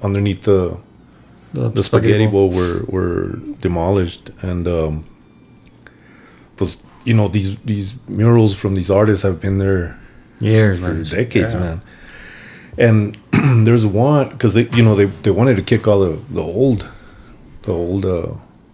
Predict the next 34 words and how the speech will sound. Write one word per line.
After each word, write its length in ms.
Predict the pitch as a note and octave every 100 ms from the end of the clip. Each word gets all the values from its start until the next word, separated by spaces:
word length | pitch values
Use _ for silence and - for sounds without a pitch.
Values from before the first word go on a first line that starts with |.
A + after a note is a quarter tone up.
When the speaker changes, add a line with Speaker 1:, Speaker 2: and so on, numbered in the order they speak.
| - _ - - -
Speaker 2:
But 80 | -
Speaker 1:
los 40 | G2
Speaker 2:
they're 80 | G#2
not. 100 | G2+
Speaker 1:
eminent 360 | B2+ D3 C3
Speaker 2:
Uh-huh. 120 | - F#2+
Speaker 1:
domain, 220 | C3+ D#3+
you 100 | G#2
know, 120 | G2+
get 160 | F#2 G2
'em 120 | A2
out 160 | A2+
of 80 | B2+
there, 160 | F#2+ F#2
you 60 |
know, 100 | F#2
Speaker 2:
Yeah. 180 | G2+ F2+ F2 - - - -
Speaker 1:
so 80 | F#2+
they 80 |
can 180 | F#2 F#2+
build 200 | F2+ G2
whatever 240 | F#2+ G2 G2
the 80 | F2+
fuck 200 | F2+ F2
they 120 | -
want. 400 | F2 F#2 F#2 F#2
But, 200 | F#2 E2+
um, 260 | E2 D2+ D2+ - - - - - - - - - -
so 160 | -
they're, 180 | G#2 A2
they're 160 | A2 A2+
having 220 | B2+ C3+
a 60 | A2
cool, 500 | - A#2+ B2 A2+